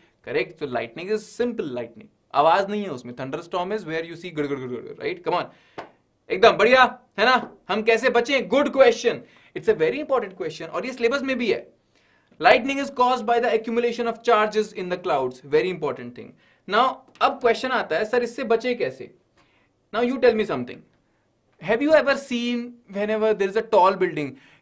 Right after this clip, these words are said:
कितने लोग के घर के आसपास और in your city, have you seen any tall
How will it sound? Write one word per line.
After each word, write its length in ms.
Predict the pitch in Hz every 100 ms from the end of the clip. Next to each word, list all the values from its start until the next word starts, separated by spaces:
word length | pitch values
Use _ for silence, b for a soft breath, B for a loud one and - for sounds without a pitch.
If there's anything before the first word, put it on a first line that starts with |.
| -
कितने 240 | 233 226
लोग 240 | 262 262 262
के 80 | 285
घर 200 | 220 220
के 80 | 247
आसपास 500 | 226 208 - 196 202
और 180 | 190 226
in 100 | 214
your 180 | 226 226
city, 260 | 220 214 139 180
have 160 | 170
you 80 | 202
seen 200 | 208 226 233
any 120 | 240 240
tall 200 | 160 202